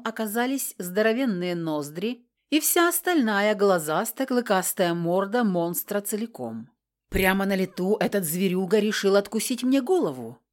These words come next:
Но нет, чёртов ящер был гораздо ненормальнее, чем мне и в голову бы пришло. Совершив сумасшедший, собравший в тугой ком все мои внутренности кувырок,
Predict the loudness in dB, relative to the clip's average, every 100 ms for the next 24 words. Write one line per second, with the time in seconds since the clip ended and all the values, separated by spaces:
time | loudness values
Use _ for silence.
0 | _ _ -6 0 2 2 2 2 0 -2
1 | -6 -8 -2 2 2 2 -2 0 -2 -2
2 | -4 -8 -6 0 0 2 0 -2 -2 -2
3 | 0 -2 -2 -2 -2 -4 -6 -6 -6 -4
4 | -4 -6 -6 -10 -8 -4 -4 -4 -6 -10
5 | -12 -12 -10 -10 -12 _ _ _ 0 4
6 | 4 4 2 0 0 0 2 2 0 0
7 | 0 0 -4 -4 -4 0 2 4 4 2
8 | 0 -4 -2 -2 2 2 2 0 0 -2
9 | -4 2 2 2 -2 0 -2 -2 -4 -4
10 | -6 -8 -4 -2 0 0 0 -2 -20